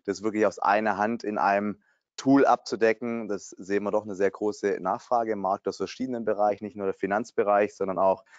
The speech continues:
H R, verschiedene Fachbereiche. Und das mit den verschiedenen Fachbereichen ist sicherlich was, was Sie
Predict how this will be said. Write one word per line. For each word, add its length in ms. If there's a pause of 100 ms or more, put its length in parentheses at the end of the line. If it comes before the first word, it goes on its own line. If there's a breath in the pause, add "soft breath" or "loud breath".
(120)
H 240
R, 220
verschiedene 440
Fachbereiche. 840 (540)
Und 200
das 140
mit 80
den 80
verschiedenen 400
Fachbereichen 640
ist 120
sicherlich 280
was, 220
was 160
Sie 260